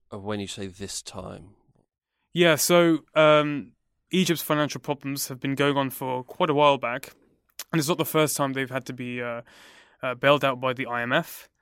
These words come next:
Speaker 2: Um, this three billion dollar loan, uh, is the country's fourth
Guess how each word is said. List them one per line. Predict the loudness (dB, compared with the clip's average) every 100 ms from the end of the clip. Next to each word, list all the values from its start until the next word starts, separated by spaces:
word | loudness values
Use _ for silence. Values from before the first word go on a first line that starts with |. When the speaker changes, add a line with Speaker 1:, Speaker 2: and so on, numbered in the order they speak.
| _ _
Speaker 2:
Um, | -4 -4 -4
this | -6
three | -2 -2 0
billion | 0 0 0
dollar | 0 0
loan, | 0 0 -2 -8 -14 _ _ _ -6
uh, | -6
is | -6 -8
the | -8
country's | -6 -6 -6 -10
fourth | -10 -6 -6 -6 -10 -20